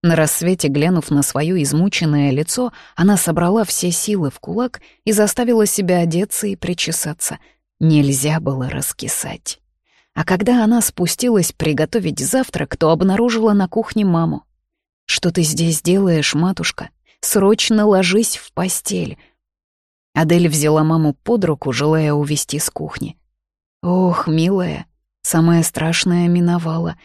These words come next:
Ночью меня сильно лихорадило, но потом, внезапно мне стало гораздо лучше.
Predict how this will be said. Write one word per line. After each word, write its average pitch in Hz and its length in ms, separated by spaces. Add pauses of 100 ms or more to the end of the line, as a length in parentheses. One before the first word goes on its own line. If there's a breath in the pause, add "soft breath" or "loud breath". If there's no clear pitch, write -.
(460 soft breath)
Ночью 147 480
меня 143 300
сильно 135 440
лихорадило, 139 800 (240 loud breath)
но 135 240
потом, 180 540 (440 soft breath)
внезапно 196 760
мне 196 340
стало 185 320
гораздо 180 480
лучше. 151 420